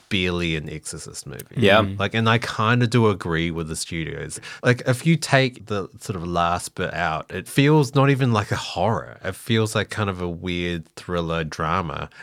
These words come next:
Speaker 1: and there's much more focus on the characters and the differences between the British Army and the, the local people. That's kind of interesting. Then you slap the Exorcist on it, and it kinda doesn't work. So I found all the Exorcist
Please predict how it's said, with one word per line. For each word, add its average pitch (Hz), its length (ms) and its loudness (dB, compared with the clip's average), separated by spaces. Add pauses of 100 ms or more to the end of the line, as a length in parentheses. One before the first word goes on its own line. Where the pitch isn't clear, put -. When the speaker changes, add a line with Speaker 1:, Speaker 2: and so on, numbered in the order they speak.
Speaker 1:
and 95 100 -4
there's 92 200 -4
much 120 240 0
more 95 140 -4
focus - 500 -4
on 76 60 -10
the 78 80 -8
characters 95 800 0
and 82 240 -4
the 78 60 -10
differences - 560 -10
between 76 560 -10
the - 240 -12
British 87 320 -6
Army 92 220 -2
and 80 120 -4
the, 76 140 -6 (400)
the 98 120 0
local 101 340 0
people. 120 720 2 (300)
That's - 580 0
kind 135 260 4
of 95 60 -4
interesting. 92 760 0 (280)
Then 131 320 2
you 131 100 4
slap 120 460 0 (320)
the 110 180 0
Exorcist 120 680 0
on 82 160 -8
it, 78 240 -8 (100)
and 107 180 2
it - 160 -8
kinda 127 380 2
doesn't 107 500 0
work. 101 460 0
So 107 120 2
I 107 120 4
found 139 320 2
all 131 300 6
the 123 200 0
Exorcist - 760 0